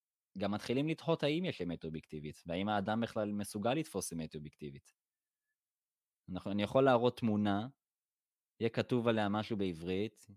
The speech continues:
יהיה כתוב עליה משהו על השואה, כנראה שכל מי שבמדינה הזו, או רוב מי שבמדינה הזו, י-, משהו יקרה לו, הוא יראה בתמונה הזאת משהו אחד,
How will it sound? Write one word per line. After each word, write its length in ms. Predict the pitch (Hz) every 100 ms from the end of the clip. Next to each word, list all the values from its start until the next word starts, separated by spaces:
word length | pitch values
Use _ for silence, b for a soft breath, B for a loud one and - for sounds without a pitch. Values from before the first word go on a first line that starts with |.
| _ _ _ -
יהיה 100 | 101
כתוב 240 | 110 117
עליה 220 | 110 104
משהו 320 | 95 101 - 101
על 100 | 90
השואה, 480 | - 95 90 92 107 - _ _ _ _ _ _
כנראה 380 | 101 104 110 117
שכל 560 | 120 101 _ - 123
מי 100 | 120
שבמדינה 560 | 110 107 107 101 104 104
הזו, 220 | 95 101
או 200 | 90 87
רוב 220 | 98 113
מי 100 | 113
שבמדינה 520 | 98 95 92 92 92
הזו, 380 | 90 85 85 80 - _ _ _ _ -
י-, 160 | 110 110 -
משהו 440 | 92 104 120 131
יקרה 420 | 117 98 107 110 98
לו, 120 | 92
הוא 220 | 98 113
יראה 400 | 110 117 107 143
בתמונה 440 | 135 - 120 110
הזאת 220 | 113 104 107
משהו 280 | 101 104
אחד, 300 | 95 92 90